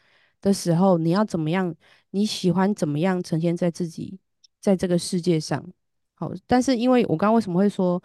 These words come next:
平常是做我们不敢做的事情？好，比如说我们，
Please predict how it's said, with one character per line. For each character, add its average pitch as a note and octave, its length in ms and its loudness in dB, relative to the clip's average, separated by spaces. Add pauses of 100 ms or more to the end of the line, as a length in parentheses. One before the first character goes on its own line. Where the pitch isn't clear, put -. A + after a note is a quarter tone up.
(140)
平 G3 160 -4
常 F#3+ 100 0
是 G3+ 160 -4
做 A3 160 2
我 F3 60 6
们 D3+ 140 -2
不 E3 120 -4
敢 C#3+ 220 -6
做 F3 180 -4
的 - 100 -6
事 D#3+ 160 -12
情？ - 220 -18 (1600)
好， - 160 -16
比 F#3 100 4
如 F3+ 80 4
说 A3+ 220 4
我 G3 100 4
们， D#3+ 180 2